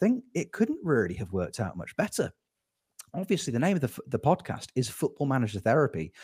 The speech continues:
a podcast in some cases very loosely based around the game Football Manager. We've timed this quite well because in the past week, in, in the past kind of, you know,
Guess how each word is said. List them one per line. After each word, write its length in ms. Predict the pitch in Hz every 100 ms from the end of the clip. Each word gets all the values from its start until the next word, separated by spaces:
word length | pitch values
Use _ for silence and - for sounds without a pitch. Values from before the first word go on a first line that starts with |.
| - - -
a 60 |
podcast 560 | 110 135 135 139 127 -
in 100 | 135
some 220 | - 202
cases 360 | - 82 - 107
very 200 | 139 113
loosely 440 | 107 196 - 87
based 320 | 76 76 -
around 200 | 73 78
the 60 | 80
game 200 | 78 78
Football 340 | - - -
Manager. 460 | 78 78 76 - 78 - _ - - - _ -
We've 260 | 147 208
timed 380 | - 220 262 190
this 300 | 90 85 - - _ _ _ _ -
quite 320 | - 233 214
well 420 | 165 196 104 - - _ -
because 460 | 139 - 151 147 -
in 200 | 185 190
the 80 |
past 340 | 185 233 240 -
week, 320 | 85 160 - -
in, 160 | - 117
in 100 | 127
the 60 | 131
past 300 | - 170 -
kind 140 | 151
of, 60 | 131
you 60 | 85
know, 140 | 117